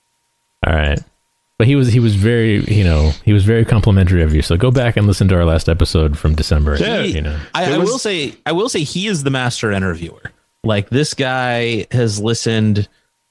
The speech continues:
Speaker 3: uh, to other radio shows and things for a very long time, and he has picked up on all the subtle cues and all of that. Um, there's a, it, for anyone actually who likes interviewing or podcasting,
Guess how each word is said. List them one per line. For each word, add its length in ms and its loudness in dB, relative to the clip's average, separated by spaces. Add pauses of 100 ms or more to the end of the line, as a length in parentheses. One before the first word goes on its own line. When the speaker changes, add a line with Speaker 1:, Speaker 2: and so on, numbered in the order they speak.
(160)
Speaker 3:
uh, 500 -2
to 320 -2
other 220 0
radio 380 0
shows 320 -2
and 140 -2
things 320 -2
for 160 -2
a 40 -2
very 280 -2
long 200 0
time, 280 -2
and 100 -2
he 140 -4
has 120 0
picked 220 -2
up 120 -4
on 120 -2
all 160 -2
the 80 -8
subtle 280 -2
cues 760 -2 (160)
and 120 0
all 160 0
of 180 -2
that. 340 -2 (600)
Um, 400 -4 (320)
there's 220 0
a, 240 -2 (140)
it, 240 -8
for 100 -2
anyone 300 -4
actually 240 -2
who 100 2
likes 320 -2
interviewing 560 0
or 60 -4
podcasting, 760 -4